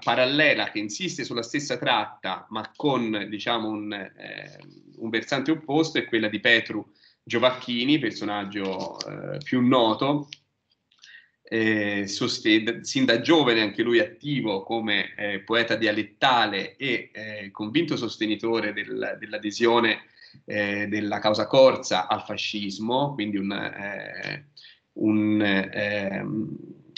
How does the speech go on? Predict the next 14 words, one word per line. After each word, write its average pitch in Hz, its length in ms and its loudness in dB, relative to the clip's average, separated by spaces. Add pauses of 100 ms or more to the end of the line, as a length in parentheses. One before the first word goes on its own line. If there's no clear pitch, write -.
(200)
come 101 220 -2
dire, 101 200 2
nazionalismo 110 600 4
corso 113 720 4
che, 107 440 0
eh, 98 280 -8
tende 107 600 2
alla, 101 600 -8
alla, 101 460 -12
all'allontanarsi 107 880 0
dalla 101 200 -6
Francia 101 600 -4
per 151 360 4
aderire 104 640 -4